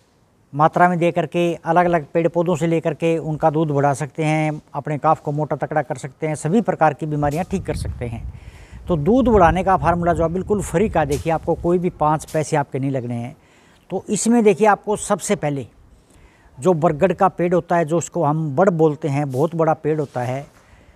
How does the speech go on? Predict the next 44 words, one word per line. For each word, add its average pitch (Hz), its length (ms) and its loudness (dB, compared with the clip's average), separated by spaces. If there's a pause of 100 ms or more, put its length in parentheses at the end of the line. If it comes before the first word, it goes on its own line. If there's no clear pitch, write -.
(220)
उसका 202 380 2
जो 196 160 2
दूध 190 280 2
होता 170 200 4
है 180 60 6
वो 185 140 4
पतासे 180 480 -2
में 180 140 -2
डाल 143 200 2
करके 165 420 -2 (200)
पाँच 160 240 0
से - 320 0
सात 143 400 2
बूंद 143 300 -4 (200)
एक 151 340 2
दिन 151 320 0 (140)
आपको 135 320 -4
देना 135 300 2
है, 165 80 4
बीच 151 240 -2
में 156 160 0
एक 143 200 0
दिन 131 160 -2
छोड़ 120 240 -6
देना 131 220 0
है, 156 180 0 (380)
फिर 151 100 6
एक 156 160 4
दिन 165 200 0
देना 160 260 2
है, 156 200 2
फिर 160 200 -2
एक 165 260 0
दिन 151 140 2
छोड़ 131 200 -4
देना 139 200 -2
है। 170 80 -6 (420)
लगातार 170 600 2
आपको 175 240 0 (160)
पाँच 190 240 6
दिन 160 200 0
तक, 127 120 -6 (680)
यानी 190 180 -2
अगर 196 160 2